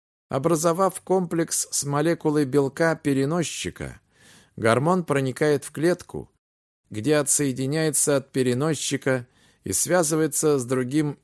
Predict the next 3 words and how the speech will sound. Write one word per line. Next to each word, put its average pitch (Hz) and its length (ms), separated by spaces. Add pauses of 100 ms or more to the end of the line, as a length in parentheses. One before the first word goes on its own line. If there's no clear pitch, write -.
белком, 127 680 (300)
внутренним 135 840
рецептором. 80 840